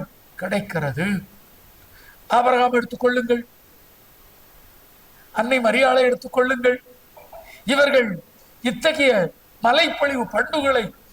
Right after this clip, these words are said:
உள்ளத்தில் கொண்டிருந்த காரணத்தினால் கடவுள் அவர்களை பாதுகாத்தார். எத்துன்பமும் அவரை தீண்டாமல் இருந்தது என்பதை நமக்கு விவிலியம் சொல்லித் தருகிறது. இந்த உலக வாழ்விலும் பாருங்கள்,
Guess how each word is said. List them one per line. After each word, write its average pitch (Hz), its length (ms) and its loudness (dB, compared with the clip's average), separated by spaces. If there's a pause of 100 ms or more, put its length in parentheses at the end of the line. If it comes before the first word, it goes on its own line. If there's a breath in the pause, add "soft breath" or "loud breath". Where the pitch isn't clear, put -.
(140)
உள்ளத்தில் 285 560 -2
கொண்டிருந்த 285 380 0
காரணத்தினால் 262 680 0 (260 loud breath)
கடவுள் 311 400 4
அவர்களை 277 340 2 (380)
பாதுகாத்தார். 285 760 2 (840 loud breath)
எத்துன்பமும் 294 920 0 (420)
அவரை 247 440 2 (880)
தீண்டாமல் 311 680 0
இருந்தது 359 540 2 (600)
என்பதை 208 380 -2
நமக்கு 277 320 -2
விவிலியம் 247 460 -4 (380)
சொல்லித் 262 280 -4
தருகிறது. 160 500 -2 (720 loud breath)
இந்த 240 120 -2 (160)
உலக 320 260 0
வாழ்விலும் 302 540 0
பாருங்கள், 226 440 0